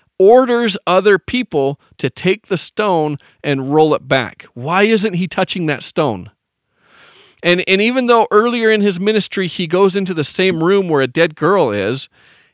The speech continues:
instead of going in to Lazarus and performing the work and serving Lazarus, he cries with a loud voice, "Lazarus, come forth."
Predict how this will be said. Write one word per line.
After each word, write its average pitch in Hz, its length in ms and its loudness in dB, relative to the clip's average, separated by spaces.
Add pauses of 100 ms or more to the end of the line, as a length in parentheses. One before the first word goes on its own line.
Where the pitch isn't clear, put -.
(220)
instead 175 460 0
of 220 160 2
going 214 360 2
in 202 220 2
to 170 140 -4
Lazarus 147 720 0
and 147 160 -4
performing 170 540 -2
the 131 80 -2
work 151 500 -2
and 127 140 -8
serving 226 440 -2
Lazarus, 113 540 -2 (320)
he 185 220 -4
cries 202 600 0
with 202 200 0
a 196 80 2
loud 170 440 0
voice, 151 560 2 (220)
"Lazarus, 196 920 0 (240)
come 156 440 -4
forth." 131 760 -2